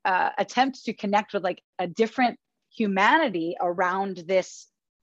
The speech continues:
functional, physical cycle that occurs in the life of a woman. And it's very powerfully executed. And it's executed, of course, visually consistent, very accessible, like, very refined, beautiful design,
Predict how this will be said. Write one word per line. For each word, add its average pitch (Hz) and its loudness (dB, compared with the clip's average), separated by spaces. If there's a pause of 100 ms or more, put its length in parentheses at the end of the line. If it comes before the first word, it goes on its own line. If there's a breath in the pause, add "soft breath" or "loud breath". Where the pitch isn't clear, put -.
(260)
functional, 208 2
physical 202 0
cycle 196 -2
that 170 -6
occurs 175 -2
in 180 -8
the 170 -4
life 165 -2
of 160 -6
a 165 2
woman. 175 0 (480 loud breath)
And 220 4
it's 220 -4
very 233 4
powerfully 190 -2
executed. - -10
And 233 0
it's 262 0
executed, 247 0
of - -8
course, - -2
visually 220 2
consistent, 196 -2 (420)
very 208 4
accessible, 202 -4
like, 175 -2
very 175 2
refined, 185 -4
beautiful 185 -6
design, 175 4